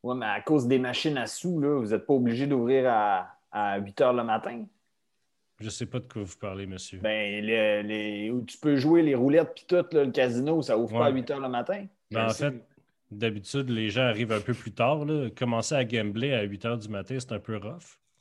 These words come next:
Speaker 1: Il est jamais trop tôt pour gambler, mon homme.
Speaker 2: OK, ben anyway, euh... Anyway, c'est fermé, là. Je sais pas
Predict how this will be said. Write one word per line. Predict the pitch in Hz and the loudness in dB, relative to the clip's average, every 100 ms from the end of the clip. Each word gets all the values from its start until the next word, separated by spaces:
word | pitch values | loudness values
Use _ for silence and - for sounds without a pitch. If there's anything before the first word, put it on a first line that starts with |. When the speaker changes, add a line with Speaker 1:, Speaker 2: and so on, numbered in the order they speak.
| _ | _
Speaker 1:
Il | 107 120 | -2 0
est | 135 | 2
jamais | 127 110 165 185 190 | 0 2 2 4 2
trop | 165 165 | 4 2
tôt | 131 160 | 4 2
pour | - 131 | 2 0
gambler, | 123 123 117 117 | 0 0 2 0
mon | 107 98 | 0 -4
homme. | 95 82 _ _ _ _ _ _ - - - - - _ _ _ _ _ | -10 -14 _ _ _ _ _ _ -20 -20 -20 -20 -20 _ _ _ _ _
Speaker 2:
OK, | 127 127 - 170 | -6 -4 -2 0
ben | 127 127 131 | 4 4 6
anyway, | 135 135 175 180 | 4 4 4 4
euh... | 147 135 131 127 123 117 - _ _ _ _ _ | 4 6 6 6 4 0 -6 _ _ _ _ _
Anyway, | 127 127 156 156 | -4 0 2 0
c'est | - - 135 | -2 -8 -4
fermé, | 123 160 135 127 170 | 0 0 2 2 2
là. | 170 160 | 0 0
Je | |
sais | - | -2
pas | 117 170 160 135 | -2 0 2 0